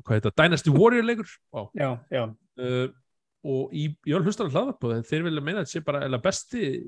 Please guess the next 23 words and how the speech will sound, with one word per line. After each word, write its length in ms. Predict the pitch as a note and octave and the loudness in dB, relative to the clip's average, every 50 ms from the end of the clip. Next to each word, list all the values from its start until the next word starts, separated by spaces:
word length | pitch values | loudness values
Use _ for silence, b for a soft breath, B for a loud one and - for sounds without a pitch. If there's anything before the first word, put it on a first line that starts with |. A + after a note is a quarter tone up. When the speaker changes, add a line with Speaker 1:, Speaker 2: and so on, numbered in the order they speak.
| - C#3+ - | -12 -14 -10
Speaker 1:
svona, 240 | - D3+ D3 C#3+ C#3+ C3+ C3 B2+ C#3 C#3 _ _ - B B C#3 B B B B B B _ _ - | -8 -4 -2 0 0 0 0 -2 -4 -8 _ _ -18 B B -12 B B B B B B _ _ -6
eh, 240 | D3+ C#3 C3 C3 B2+ B2 - | -2 0 2 2 2 4 6
Dynasty 400 | F3+ - C#4 C4+ - - E3 D3 | 6 6 6 4 0 0 0 0
Warrior 240 | F3 C4+ D4+ D#4+ | 0 0 0 0
leikurinn 320 | D4+ A#3 B2 A#2 G2 - _ _ _ _ _ - | 0 -2 -4 -6 -10 -16 _ _ _ _ _ -6
og, 240 | D#3 C#3 C3 C3 - C3 | -2 -2 0 0 -2 -4
og, 320 | D3 - - - - E3 | -6 -8 -10 -14 -16 -14
og 160 | D#3+ C#3+ C#3 - | -12 -12 -12 -4
skemmtilega 480 | - - F3 F3 - G3+ F#3 D#3 A#2+ | -2 -2 -2 0 -2 -2 0 2 2
Speaker 2:
Ok. 140 | A2+ A#2 D#3 | 4 4 2
Speaker 1:
að 40 | E3+ D#3 | 2 2
vera 80 | D3+ D3 | 0 0
með 160 | D3 C3+ - | -2 -2 0
Fire 320 | - D#3+ F3+ F#3 F#3 F#3 | 2 2 4 4 4 2
Emblem 240 | E3 G3+ F3 D#3 C#3+ C#3+ - | 2 0 -4 -4 -6 -6 -4
þemað. 380 | E3+ F#3 F3 A#2 G2+ - - - _ _ _ _ _ _ _ - | -4 -2 -2 -4 -8 -8 -12 -20 _ _ _ _ _ _ _ -10
Eh, 280 | - C#3 B2 A#2+ A#2 A2+ B B C#3 C#3 C#3+ B B B _ _ - | -4 0 2 2 2 0 B B -16 -16 -16 B B B _ _ 4
ég, 260 | A#2+ C3 D#3 F3 E3 | 6 6 6 6 6
ég 240 | E3 D#3+ F3 F3+ E3+ | 6 6 6 6 6
spila 300 | - - G3+ G3 F#3+ F#3 | 4 4 4 6 6 6
náttúrulega 800 | F3+ F3+ E3 E3+ E3+ E3+ E3+ E3+ E3 E3+ D#3 D#3 D#3 E3 - - | 4 2 0 0 2 2 2 0 -2 -4 -6 -10 -12 -14 -16 -16
Zelda 400 | - - - G3+ C4 B3 - C4+ | -2 2 4 4 4 4 2 2
leikina, 300 | C4 C4 A3+ C4 C4 A3+ | 2 2 0 -2 -4 -6